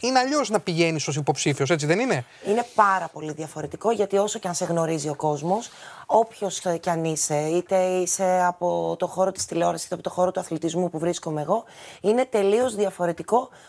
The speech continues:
Speaker 2: όταν, ε, ο κόσμος σε βλέπει και πλέον σου μιλάει πολιτικά και σου μιλάει για τα προβλήματα.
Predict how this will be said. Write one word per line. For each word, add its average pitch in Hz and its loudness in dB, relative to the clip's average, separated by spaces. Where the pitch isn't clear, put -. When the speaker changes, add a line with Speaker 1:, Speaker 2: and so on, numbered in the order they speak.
Speaker 2:
όταν, 220 2
ε, 185 2
ο 175 2
κόσμος 226 0
σε 180 -2
βλέπει 202 2
και - -2
πλέον 226 0
σου 196 -4
μιλάει 202 4
πολιτικά 202 2
και 240 -14
σου - -6
μιλάει 214 4
για - 0
τα 208 -6
προβλήματα. 180 0